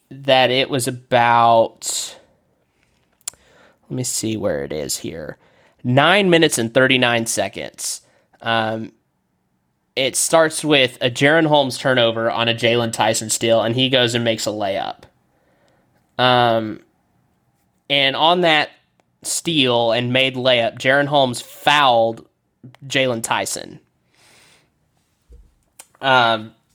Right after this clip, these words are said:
Iowa State called timeout, and at that point, uh,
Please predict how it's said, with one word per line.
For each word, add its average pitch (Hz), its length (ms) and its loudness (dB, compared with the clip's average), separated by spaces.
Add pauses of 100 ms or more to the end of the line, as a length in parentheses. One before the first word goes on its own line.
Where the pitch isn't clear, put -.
(120)
Iowa 147 240 2
State 156 300 -2
called 139 280 2
timeout, 120 640 0 (680)
and 123 800 0 (640)
at 127 160 -6
that 151 260 0
point, 131 800 -2 (180)
uh, 113 360 0